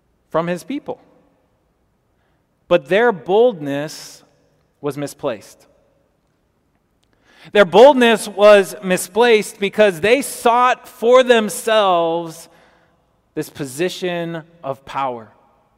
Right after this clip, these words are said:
They saw an opportunity, they went after it. They had their mother advocate for them.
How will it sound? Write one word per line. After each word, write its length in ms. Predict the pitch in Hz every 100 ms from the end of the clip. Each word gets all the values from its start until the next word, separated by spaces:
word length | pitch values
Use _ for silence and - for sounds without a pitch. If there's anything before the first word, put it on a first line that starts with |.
| _ _ _ _ _ _ _ _ _ _ _ -
They 80 | 170
saw 260 | - 220
an 80 | 214
opportunity, 540 | 208 220 202 208 220
they 160 | 202 202
went 240 | 202 202
after 400 | 165 175 196 185
it. 80 | 175
They 160 | 202 220
had 240 | 214 214
their 120 | 202
mother 440 | 175 202 226 233 226
advocate 640 | - 208 240 196 - 208 190
for 120 | 196
them. 200 | 190 180